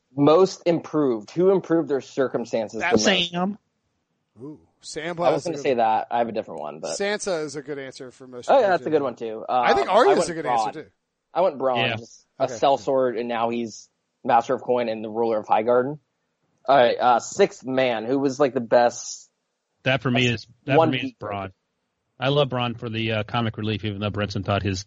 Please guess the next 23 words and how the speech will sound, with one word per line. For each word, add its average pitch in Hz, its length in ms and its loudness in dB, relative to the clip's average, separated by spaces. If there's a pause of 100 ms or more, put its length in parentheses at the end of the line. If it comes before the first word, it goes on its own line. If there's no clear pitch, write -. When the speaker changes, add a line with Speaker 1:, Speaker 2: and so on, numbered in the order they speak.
Speaker 3:
timing 104 320 0
was 90 120 -6
sometimes 95 400 -8
not 90 140 -12
great. 90 280 -10
Speaker 2:
I, 220 200 0 (180)
I 220 160 2
love 233 320 -2
Bron, 170 200 -2
but 170 120 -6
they, 196 200 -2 (160)
they'd 196 200 -2
gone 214 200 4
away 202 240 4
from 220 120 -10
the 190 80 -4
comic 202 400 -2
relief 196 400 -4
as, 151 200 -8 (220)
like, 170 320 -2
<laughs> - 20 -16
they 185 220 -2
did. 185 200 -4